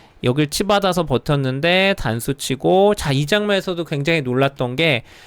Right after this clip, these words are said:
패를 하지 않을까, 중앙 대마 잡으러 가면서. 그런데 스미레 선수 어떻게 둡니까? 이겼습니다.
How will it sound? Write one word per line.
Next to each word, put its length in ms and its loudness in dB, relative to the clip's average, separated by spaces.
패를 460 2
하지 180 0
않을까, 680 0
중앙 280 -2
대마 220 -2
잡으러 320 -2
가면서. 640 -2
그런데 320 0
스미레 320 0
선수 420 0
어떻게 300 -2
둡니까? 560 -12
이겼습니다. 840 -6